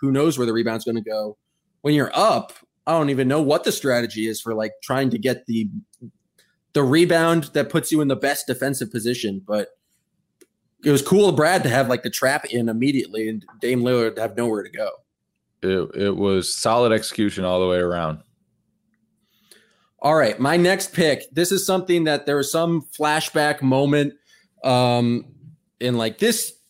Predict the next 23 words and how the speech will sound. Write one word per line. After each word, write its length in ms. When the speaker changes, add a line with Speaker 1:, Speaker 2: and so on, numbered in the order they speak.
Speaker 1:
this 200
happened 560
so 240
many 180
years 220
ago. 380
The 100
nineteen 460
fifty-seven 840
N 200
B 140
A 140
Finals, 840
the 100
game 440
seven 760
was 280
a 100
double 580
overtime 680
game. 400
That's 240
insane. 640